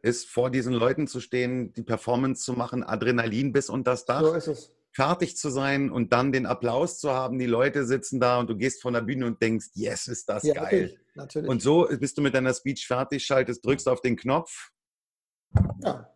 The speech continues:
Speaker 1: und dann war's das.
Speaker 2: <laughs> Ja.
Speaker 1: Fehlt
Speaker 2: Ich
Speaker 1: dir
Speaker 2: sag
Speaker 1: dann
Speaker 2: ja,
Speaker 1: was,
Speaker 2: die
Speaker 1: um hier was zu
Speaker 2: herausragenden, äh, Veranstaltungen werden wieder offline sein, ganz
Speaker 1: Ja.
Speaker 2: klar. Aber,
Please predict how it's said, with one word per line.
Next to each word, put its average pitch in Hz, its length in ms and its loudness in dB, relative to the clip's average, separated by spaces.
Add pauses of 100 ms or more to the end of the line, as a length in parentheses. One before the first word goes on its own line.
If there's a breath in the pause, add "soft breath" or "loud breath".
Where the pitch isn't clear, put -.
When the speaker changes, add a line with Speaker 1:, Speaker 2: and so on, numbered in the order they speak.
Speaker 1:
und 117 140 0
dann 127 140 4
war's 131 240 4
das. - 460 -6
Speaker 2:
<laughs> - 0 -
Ja. 165 680 0 (560 loud breath)
Speaker 1:
Fehlt 131 200 0
Speaker 2:
Ich - 60 0
Speaker 1:
dir 240 60 6
Speaker 2:
sag 240 60 8
Speaker 1:
dann - 140 2
Speaker 2:
ja, 135 260 4
Speaker 1:
was, - 100 -12
Speaker 2:
die 180 60 -2
Speaker 1:
um 170 120 6
hier 156 160 6
was 226 280 6
zu 202 60 -10
Speaker 2:
herausragenden, 196 840 0
äh, 151 640 4 (720 soft breath)
Veranstaltungen 160 880 0
werden 147 640 0 (360)
wieder 135 680 -2
offline - 420 -8
sein, - 300 -18 (320)
ganz - 220 -8
Speaker 1:
Ja. 85 60 -6
Speaker 2:
klar. - 180 -12 (840 soft breath)
Aber, 156 600 4